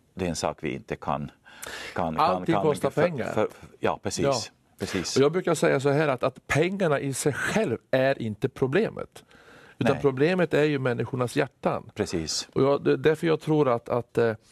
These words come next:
Speaker 2: att, att, eh, genom våra program, eh, eh, så, så kan Gud tala till människor
Speaker 1: Ja.
Speaker 2: och de får nöd, eh, och, och de känner att de vill vara med på olika sätt och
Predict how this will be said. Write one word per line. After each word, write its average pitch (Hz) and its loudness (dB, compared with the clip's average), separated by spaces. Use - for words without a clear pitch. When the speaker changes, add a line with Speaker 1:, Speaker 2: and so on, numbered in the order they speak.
Speaker 2:
att, - -4
att, 117 -2
eh, 107 2
genom 151 2
våra 127 2
program, 131 -2
eh, 113 0
eh, 107 0
så, 117 0
så 120 -4
kan 120 -2
Gud 113 -2
tala 107 0
till 151 -2
människor 135 0
Speaker 1:
Ja. 76 -4
Speaker 2:
och - -6
de 120 2
får 120 0
nöd, 143 0
eh, 113 2
och, 120 2
och 113 2
de 123 2
känner 110 0
att 107 -4
de 113 0
vill 110 0
vara 110 0
med 107 -4
på 117 -4
olika 107 -2
sätt - -6
och - -2